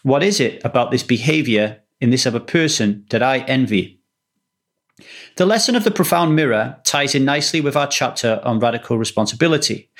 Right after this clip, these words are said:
because it shifts the focus of attention away from fixing someone else to healing ourselves.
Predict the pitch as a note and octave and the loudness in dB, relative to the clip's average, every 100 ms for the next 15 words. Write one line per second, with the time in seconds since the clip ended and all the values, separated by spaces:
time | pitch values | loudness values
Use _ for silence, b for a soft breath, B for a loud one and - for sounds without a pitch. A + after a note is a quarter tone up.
0 | B B - D#3 D#3 - - G3 - - | B B -2 0 0 -2 -2 -2 -2 -2
1 | - D#3+ D#3 D3 D3 C#3+ C3 A2 A#2 G#2 | 0 0 0 0 0 0 0 0 0 0
2 | G#2 B - A2+ C#3 E3+ E3+ D3 - D#3 | -2 B -2 0 2 0 0 0 0 -2
3 | - C#3 - B2 B2+ F#3 C#3 - - _ | 0 0 0 0 0 0 -2 -4 -6 _
4 | - D#3 C#3 A#2+ A#2+ A#2 - _ A#2 G#2+ | -2 0 0 0 0 -2 -8 _ -4 -2
5 | - G2 G2+ - - | 0 -2 -2 -8 -16